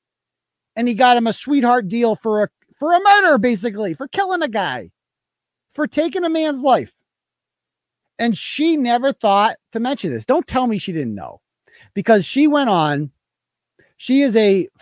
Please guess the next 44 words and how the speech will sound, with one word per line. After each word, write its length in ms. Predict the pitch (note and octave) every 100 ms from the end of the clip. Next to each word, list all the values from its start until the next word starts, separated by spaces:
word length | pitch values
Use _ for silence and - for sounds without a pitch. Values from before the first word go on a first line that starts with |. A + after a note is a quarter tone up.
| -
she 220 | - G#3+
followed 440 | F3+ G3 F#3+ C4+ C#4
in 120 | C4+
her 80 | A#3
daddy's 400 | A3 A3+ A#3 -
footsteps. 640 | D4 - G#3 A2+ - - _ _ _ _ _ _ _ _ _ _ _
She 380 | - F#3+ A3+
was 180 | C4 B3
a 80 | B3
public 360 | - G3+ A3 F#3+
defender 600 | G3+ F3 F3 F#3+ G#3+ - _ _ _ _ _ -
as 200 | G3 F3+
well. 400 | B3 D#4+ - _ _ _ _ _ _ _ _ _ -
This 220 | C#3+ G#3
is 100 | C4+
what 160 | A#3+ A#3+
she 220 | - B3+
wrote. 340 | G3+ B3 A#3+ - _ _ -
Uh, 200 | - F3
when 200 | E3 F#3+
she 180 | - B3+
was 240 | B3 A3 E3
nominated 500 | G3+ C4 C4+ C#4 A#3
to 40 |
be 140 | G#3+ G#3
a 40 |
judge 320 | C#3 F#3+ G3
in 100 | E3+
two 120 | F3+
thousand 320 | G3+ G3+ G3 G3+
nine 240 | D#3 D#3
by 140 | B2
Deval 340 | B2 G2+ B2+ F3
Patrick, 480 | F3+ E3+ - F3 _ _ _ _
she 140 | - D#3
has 120 | C3+
to 80 | C#3
go 220 | D3+ G#3
in 40 |
front 160 | - B3
of 40 |
the 80 | A#3
governor's 380 | F#3 F#3+ G3 F3+
council 540 | F#3 E3+ D#3+ E3+ D#3+